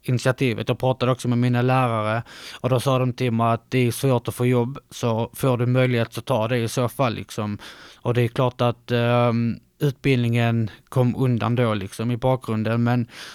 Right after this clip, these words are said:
samtidigt, jag är ingen skolmänniska. Jag kan inte sitta still i en bänk och lyssna på när en massa dårar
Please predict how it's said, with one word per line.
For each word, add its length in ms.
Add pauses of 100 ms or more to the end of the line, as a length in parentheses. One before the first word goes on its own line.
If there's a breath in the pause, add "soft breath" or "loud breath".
samtidigt, 640
jag 140
är 40
ingen 140
skolmänniska. 640
Jag 120
kan 120
inte 120
sitta 500
still 280
i 40
en 160
bänk 320
och 200
lyssna 340
på 440
när 240
en 140
massa 260
dårar 520